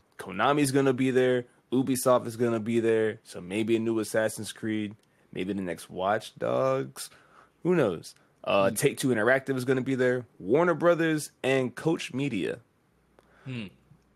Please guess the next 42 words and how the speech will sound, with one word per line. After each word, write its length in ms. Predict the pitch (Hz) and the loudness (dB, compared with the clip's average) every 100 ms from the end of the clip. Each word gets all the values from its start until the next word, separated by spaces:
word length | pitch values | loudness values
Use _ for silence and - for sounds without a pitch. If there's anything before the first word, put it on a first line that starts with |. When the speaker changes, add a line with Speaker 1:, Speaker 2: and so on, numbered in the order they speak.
| _ _ _ - | _ _ _ 0
Speaker 1:
So, 420 | 139 135 127 - | 6 8 6 4
you 100 | 175 | 0
know, 160 | 202 214 | 2 2
it's 120 | 269 | 4
not 280 | 247 220 - | 4 4 4
a, 40 | |
not 100 | 226 | 2
a 60 | 214 | 2
bad 320 | 135 131 123 | 4 6 6
lineup, 500 | 104 101 104 113 202 139 | 4 2 2 2 -2 -4
but 160 | 135 | 2
there 120 | 143 147 | 4 6
are 80 | 151 | 6
also 280 | 160 160 | 4 2
a 60 | 139 | 0
few 220 | - 170 | 0 0
names 420 | 139 123 120 101 | 2 2 2 0
that 200 | 101 113 | 4 4
are, 200 | 113 110 | 6 6
uh, 40 | 110 | 4
missing 500 | 151 262 - 107 92 | 4 2 2 0 -2
from 180 | 113 113 | -4 0
that 180 | 104 76 | 0 2
list, 420 | 101 92 - - | 0 -2 -8 -8
including, 540 | 117 113 123 123 113 92 | -8 -6 -2 -2 -2 -2
uh, 300 | 87 85 85 - | -2 -2 -4 -4
our 100 | 104 | -4
friend 240 | 117 101 | -2 -2
Sony, 420 | - 143 151 156 151 | -2 0 0 -2 -4
who 120 | 113 | -6
just 220 | 101 - | -6 -8
refused 500 | 110 101 131 135 123 | -8 -6 0 0 0
to 60 | 120 | -2
do 220 | 120 120 | 0 0
E, 380 | 101 117 113 - | 0 2 2 2
E 120 | 131 123 | 0 0
three 220 | 117 113 | 0 0
anymore. 400 | 110 104 107 110 _ _ _ _ - | -2 -2 -6 -8 _ _ _ _ -16
<laughs> 60 | - - - - - | -16 -16 -16 -14 -2
Um, 320 | 104 92 87 - | 2 2 -2 -4
E 180 | 120 113 | -2 2
A 360 | 127 143 123 | 4 4 2